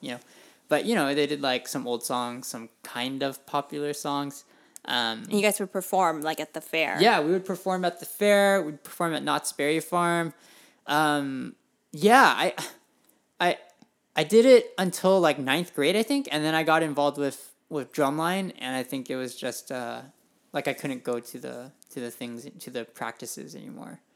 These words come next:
Speaker 1: But, yeah, it wasn't through the community, though. That's, like, something that you pay for, you know, like, extracurricular.
Speaker 2: Mm.
Speaker 1: Yeah.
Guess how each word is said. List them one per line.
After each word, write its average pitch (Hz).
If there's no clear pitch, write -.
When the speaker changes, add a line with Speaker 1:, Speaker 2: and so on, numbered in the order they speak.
Speaker 1:
But, -
yeah, 165
it 190
wasn't 247
through 240
the 208
community, 151
though. 117
That's, 147
like, 202
something 143
that 127
you 123
pay 135
for, 147
you 156
know, 143
like, 123
extracurricular. 147
Speaker 2:
Mm. 190
Speaker 1:
Yeah. 127